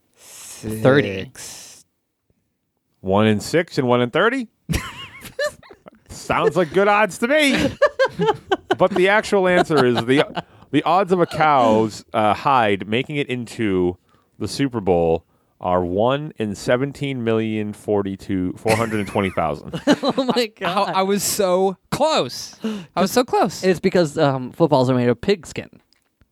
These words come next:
Speaker 1: So pig's hide gets there every time. Cow's hides never do.
Speaker 3: No, I think they're made out of cow's hide leather nowadays.
Speaker 1: So then they're always in the Super Bowl.
Speaker 2: Yeah, so how is it, how is this such a high probability?
Speaker 1: <laughs>
Speaker 3: It's not a high probability. It's a low probability.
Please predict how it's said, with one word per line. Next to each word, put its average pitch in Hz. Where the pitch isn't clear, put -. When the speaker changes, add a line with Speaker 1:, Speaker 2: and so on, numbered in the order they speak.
Speaker 1:
So 151
pig's 185
hide 101
gets 123
there 110
every 110
time. -
Cow's 139
hides -
never 104
do. -
Speaker 3:
No, 175
I 170
think 269
they're 302
made 233
out 202
of -
cow's 151
hide 127
leather 117
nowadays. 82
Speaker 1:
So 165
then 151
they're 131
always 160
in 120
the 113
Super 117
Bowl. 82
Speaker 2:
Yeah, 156
so 123
how 131
is 127
it, 120
how 151
is 139
this 139
such -
a 131
high 131
probability? 127
Speaker 1:
<laughs> -
Speaker 3:
It's -
not 180
a 131
high 92
probability. 92
It's 113
a 127
low 175
probability. 82